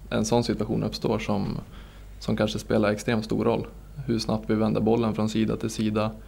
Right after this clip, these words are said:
eh, hur stor yta den, den som ska slå inlägget får. Eh, så att det är mycket som, som spelar in där. Eh, men det är klart att vi har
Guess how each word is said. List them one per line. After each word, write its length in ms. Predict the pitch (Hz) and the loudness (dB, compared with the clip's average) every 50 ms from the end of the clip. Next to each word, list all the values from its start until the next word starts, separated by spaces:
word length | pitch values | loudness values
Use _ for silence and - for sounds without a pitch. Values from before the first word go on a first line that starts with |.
| - - - - - - - | -16 -16 -16 -16 -16 -12 -8
eh, 400 | - 123 113 110 110 107 - - - - | -4 -2 -2 -2 0 -2 -2 -4 -4 0
hur 180 | - 117 117 113 | 2 4 4 4
stor 320 | 113 - - 113 117 - | 4 2 2 2 4 4
yta 380 | 117 113 110 107 - - 120 110 | 4 4 4 2 4 4 4 4
den, 360 | 110 113 110 110 110 110 107 104 107 120 - - | 6 4 4 4 4 2 2 0 0 -2 0 2
den 140 | 117 113 | 2 2
som 120 | 113 113 110 | 2 2 0
ska 320 | - - 113 113 113 113 | 0 2 2 2 2 0
slå 180 | 110 - 120 117 | 0 0 2 2
inlägget 340 | 110 110 117 120 123 113 - | 4 4 2 2 0 0 0
får. 320 | - 113 117 131 123 123 - - - - - - - - - - - - - - - - - - | 0 0 2 2 0 0 -2 -8 -14 -16 -16 -14 -16 -16 -16 -16 -16 -14 -14 -16 -16 -14 -8 -6
Eh, 200 | - 120 127 113 | -4 -2 -2 -2
så 140 | - - | 0 0
att 60 | 113 - | 2 2
det 60 | 117 | 4
är 20 | |
mycket 340 | 113 117 113 - - 120 120 | 2 2 2 2 2 2 2
som, 340 | - 113 107 110 117 - - | 4 2 0 0 0 -2 -2
som 160 | - - 110 | 0 0 -2
spelar 240 | - - 110 113 120 | 0 2 2 4 4
in 160 | 123 113 - | 4 2 2
där. 140 | 104 104 - - - - - - - - - - - - - - | 0 0 -2 -6 -14 -16 -18 -18 -16 -16 -16 -14 -14 -14 -8 -4
Eh, 320 | - - 113 113 110 107 113 - - - | -2 -2 0 0 0 -2 -2 -4 -4 -4
men 200 | 120 117 110 104 | -2 0 0 2
det 100 | 110 117 | 2 2
är 40 | |
klart 280 | 120 - 127 110 107 - | 2 4 2 2 2 2
att 280 | 104 104 - - - 123 | -2 -2 -4 -6 -6 -2
vi 120 | 117 117 | 0 2
har 160 | 113 110 107 | 2 2 2